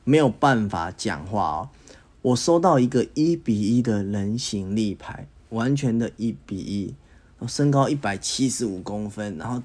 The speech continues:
整个的人形立牌，然后就是我穿西装衬衫这样子。他这个创意非常非常十足欸，我就从来没有收过这么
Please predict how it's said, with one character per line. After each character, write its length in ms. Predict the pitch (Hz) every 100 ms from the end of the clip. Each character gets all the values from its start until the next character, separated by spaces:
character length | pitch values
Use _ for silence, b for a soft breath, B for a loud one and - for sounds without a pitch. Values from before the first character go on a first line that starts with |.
| -
整 240 | 135 104
个 120 | 110
的 120 | 101 110
人 360 | 113 101 107
形 360 | 127 117 107 117
立 200 | 127 113
牌， 280 | - 87 95
然 120 | 98
后 80 | 113
就 80 | 120
是 60 |
我 180 | 107 92
穿 260 | - 120 123
西 320 | - 123 123
装 240 | 123 120
衬 240 | 117 113 107
衫 300 | 101 101 104
这 140 | 101
样 160 | 85 82 92
子。 160 | 73 139 b b b b b b b
他 120 | - 202
这 100 | 226
个 80 |
创 260 | 202 226 202
意 160 | 208 175
非 440 | - 185 202 208
常 260 | 202 147 143
非 180 | 165
常 240 | 170 147 127
十 300 | - 120 123
足 240 | 123 117
欸， 260 | 113 110 92 b b b b b b b
我 120 | -
就 220 | 208 247 226
从 220 | - 220
来 100 | 233
没 140 | 220
有 120 | 226 208
收 220 | 208 214
过 140 | 220
这 400 | 214 - 247 240
么 160 | 220